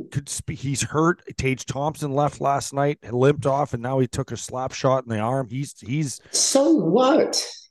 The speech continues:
Speaker 2: I don't care if you're hurt. It, you don't have to be playing in order. I, I mean, I, when I was in Chicago in the early nineties, I, I, we had guys that came out in the locker room that were up in the,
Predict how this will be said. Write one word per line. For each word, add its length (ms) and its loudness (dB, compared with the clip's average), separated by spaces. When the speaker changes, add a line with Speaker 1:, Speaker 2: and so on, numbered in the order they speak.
Speaker 2:
I 80 4
don't 200 2
care 460 2
if 80 -4
you're 140 4
hurt. 440 0
It, 140 2
you 160 2
don't 240 2
have 400 0
to 60 -2
be 160 2
playing 920 0
in 120 2
order. 280 2
I, 240 0
I 80 4
mean, 180 0
I, 120 2
when 340 2
I 60 4
was 120 0
in 80 -6
Chicago 500 2
in 60 4
the 80 4
early 260 4
nineties, 600 0
I, 220 -4
I, 180 0
we 220 0
had 240 0
guys 340 0
that 120 0
came 200 0
out 280 0
in 300 0
the 80 2
locker 380 0
room 80 2
that 120 2
were 140 2
up 140 -2
in 100 -2
the, 300 -4